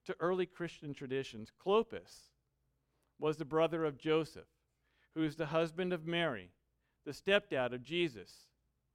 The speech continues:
And after the resurrection and ascension, after the events of Pentecost, it would be James, the half-brother of Jesus, who would be the leader of the most influential church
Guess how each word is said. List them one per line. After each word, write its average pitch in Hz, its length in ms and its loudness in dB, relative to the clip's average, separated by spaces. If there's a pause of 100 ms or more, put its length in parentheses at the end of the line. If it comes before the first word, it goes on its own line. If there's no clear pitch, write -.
(420)
And 156 140 0
after 208 280 4
the 214 120 4
resurrection 185 720 4
and 147 180 -2
ascension, 143 580 -6 (260)
after 208 360 6
the 196 140 2
events 175 400 0
of 151 100 -10
Pentecost, 156 500 -2
it 165 40 -2
would 170 160 -2
be 170 140 -4
James, 151 520 0
the 151 140 0
half-brother 165 800 4
of 131 100 -4
Jesus, 139 400 -6
who 170 100 -10
would 151 200 -2
be 165 180 -2
the 151 120 0
leader 160 460 -2 (280)
of 143 100 -2
the 147 100 2
most 180 320 2
influential 180 800 -2
church 160 460 -2